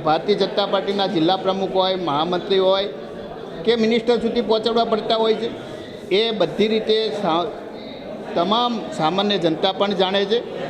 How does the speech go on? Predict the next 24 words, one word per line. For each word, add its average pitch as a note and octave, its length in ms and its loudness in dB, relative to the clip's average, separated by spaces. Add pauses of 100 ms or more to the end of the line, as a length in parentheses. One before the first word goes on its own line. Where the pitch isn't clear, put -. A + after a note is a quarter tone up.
(240)
અને A3 260 2
આજે A3+ 260 0
કે G#3 200 0
સી A3 160 -2
પટેલને G#3+ 460 0
બ્રહ્મ F3 300 0
જ્ઞાન F#3+ 320 2
થયું, G#3 320 4 (480)
અમે F#3 200 2
એમને G#3 200 2
અભિનંદન G3 440 2
આપીએ G#3 300 2
છીએ G#3+ 220 2 (400)
અને A3+ 180 2
સાથે A3 380 2
સાથે A3+ 320 0
મીડિયાના G#3+ 460 2
માધ્યમથી G#3 580 2
એ G#3 60 6
પણ A3 200 2
કહેવા G3 300 2
માગીએ F#3 440 2
છીએ C#3 160 -4 (520)
કે A3+ 380 2